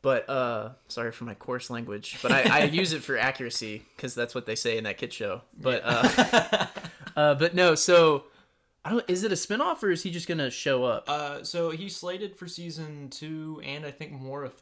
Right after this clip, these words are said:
Speaker 2: three. So
Speaker 1: Okay.
Speaker 2: he's gonna be in a little bit of both, and then they're gonna do a spinoff T V series with him.
Speaker 1: So I know they were plan-, there was a rumor they were planning on doing a Boba Fett movie with Fan-, Fan Four Sticks, Josh Trank.
Speaker 2: Oh, the best.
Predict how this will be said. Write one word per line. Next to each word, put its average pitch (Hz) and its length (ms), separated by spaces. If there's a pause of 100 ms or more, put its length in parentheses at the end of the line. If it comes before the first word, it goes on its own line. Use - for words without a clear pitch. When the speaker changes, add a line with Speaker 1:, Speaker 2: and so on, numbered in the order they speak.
Speaker 2:
three. 110 420 (140)
So 127 140
Speaker 1:
Okay. 113 200
Speaker 2:
he's - 100
gonna 165 160
be 160 100
in 156 40
a 151 60
little 151 160
bit 143 100
of 131 140
both, 131 320
and 135 120
then 131 140
they're 127 140
gonna 131 160
do 123 140
a 117 40
spinoff 117 500
T 120 120
V 113 120
series 110 520
with - 220
him. - 280
Speaker 1:
So 156 220
I 156 80
know 196 720 (100)
they 147 200
were 151 160
plan-, 143 380
there 143 120
was 139 160
a 139 60
rumor 151 300
they 147 100
were 139 100
planning 139 260
on 131 80
doing 127 180
a 120 40
Boba 127 420
Fett 123 400
movie 127 500
with 120 600 (480)
Fan-, 131 200 (140)
Fan 143 220
Four 147 240
Sticks, - 360
Josh 127 360
Trank. 123 560
Speaker 2:
Oh, 139 180
the 123 80
best. 117 300